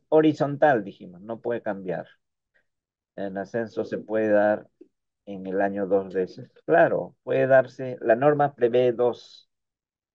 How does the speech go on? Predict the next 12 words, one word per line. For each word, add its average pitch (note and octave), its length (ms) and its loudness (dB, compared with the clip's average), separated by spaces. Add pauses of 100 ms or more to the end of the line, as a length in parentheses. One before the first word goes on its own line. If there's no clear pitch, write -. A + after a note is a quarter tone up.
(140)
siempre A2+ 300 -8
y - 20 -6
cuando A2+ 260 -2
existan A2+ 480 -4
plazas G#2+ 340 -2
vacantes. B2+ 720 -4 (1080)
¿Sí? A2 340 -14 (1500)
Eh, E2+ 460 -12 (1300)
Yosilu, G2+ 760 -2 (840)
Elenita, A2+ 800 -2 (1080)
hoy A#2 340 -2
el, E2 560 -10